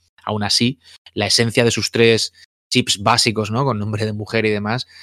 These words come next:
está explicado ahí pormenorizado y es muy, muy curioso. Y ojalá termine este Street Fighter dos Aga, como él lo llama, porque es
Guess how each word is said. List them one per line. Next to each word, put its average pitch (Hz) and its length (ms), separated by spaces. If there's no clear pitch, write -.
está - 140
explicado 104 340
ahí 104 120
pormenorizado 107 560
y 113 80
es 98 100
muy, 110 220
muy 110 160
curioso. - 340
Y - 80
ojalá 185 240
termine 101 340
este - 200
Street 101 180
Fighter 95 320
dos 98 280
Aga, 113 340
como 98 220
él 98 40
lo 101 80
llama, 101 260
porque - 220
es - 240